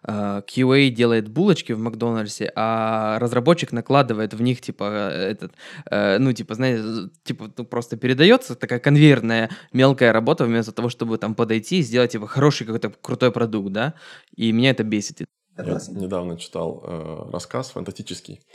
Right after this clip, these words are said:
Speaker 2: и там была такая, как бы, идея, что в будущем людей будут учить всяким знаниям, просто сажая там в какой-то стул, и там что-то с-, какой-то свет помелькает,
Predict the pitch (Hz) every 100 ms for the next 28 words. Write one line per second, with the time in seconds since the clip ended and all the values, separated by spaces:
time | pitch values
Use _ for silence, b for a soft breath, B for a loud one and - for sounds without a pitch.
0 | b b b b _ - 90 80 - 92
1 | 90 85 - - 85 80 87 85 85 82
2 | 85 95 _ - - - 101 90 117 98
3 | 85 - 85 101 117 104 92 87 85 b
4 | b b b _ 90 85 107 92 85 85
5 | 98 95 - - - - 85 87 87 110
6 | 104 85 85 - - 90 - 87 87 82
7 | 85 85 - 85 82 85 - 143 151 _
8 | _ 92 87 82 - - - - - -
9 | 104 95 85 80 - 139 113 -